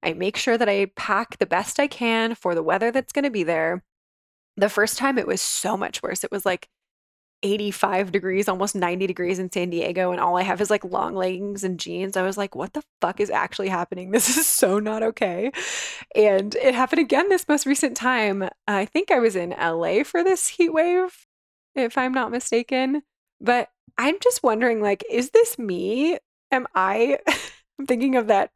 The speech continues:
TikTok or whatever that's like, "Am I the drama? Like, am I bringing these heat waves to all these places?" Which I really don't want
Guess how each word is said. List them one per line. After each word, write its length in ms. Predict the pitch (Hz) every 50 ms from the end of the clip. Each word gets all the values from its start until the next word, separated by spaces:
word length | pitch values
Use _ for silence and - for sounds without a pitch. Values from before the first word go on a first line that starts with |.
| _ -
TikTok 400 | - 226 - - - 202 196 -
or 80 | 202 196
whatever 280 | 202 190 196 190 196
that's 180 | 196 202 - -
like, 140 | 202 196 - -
"Am 100 | 214 -
I 260 | - - - - 240
the 100 | 247 330
drama? 460 | 247 - 202 - 202 220 269 330 359 330
Like, 280 | 220 190 - - - - - - - - -
am 180 | 233 226 220 -
I 260 | - - 190 196 240
bringing 380 | 277 - 226 220 240 262 294 302
these 180 | 285 277 277
heat 220 | - - 220 202 -
waves 260 | - 254 302 320 -
to 60 | - -
all 140 | 277 311
these 180 | 330 339 320 -
places?" 560 | - 339 339 330 - 370 370 381 381 - - - - - - - - _ _ _ _ -
Which 240 | 214 214 208 - - - _ _ _ - -
I 40 | 254
really 240 | 208 233 269 294 277
don't 380 | - 233 233 240 247 254 269 - _ _ -
want 380 | 208 214 214 262 294 277 -